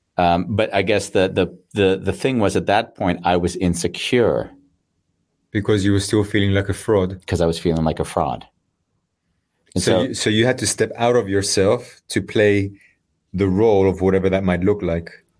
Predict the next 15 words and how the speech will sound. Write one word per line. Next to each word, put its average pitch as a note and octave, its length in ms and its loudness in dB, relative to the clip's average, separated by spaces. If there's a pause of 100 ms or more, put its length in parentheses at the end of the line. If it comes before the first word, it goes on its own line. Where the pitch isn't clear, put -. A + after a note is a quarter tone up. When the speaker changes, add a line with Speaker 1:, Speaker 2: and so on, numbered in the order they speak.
(200)
Speaker 2:
of F#2 100 2
a F#2 80 2
confident F#2 800 -2 (360)
marketing F#2 680 0
businessman. F2+ 680 -2
Speaker 1:
Exactly. G#2 540 0
And B2+ 180 0
I B2 60 2
was A#2 140 -4
very A#2+ 300 2
identified G2+ 840 0
in F2+ 120 0
being F2 380 2
a E2+ 100 0
confident, E2 720 -2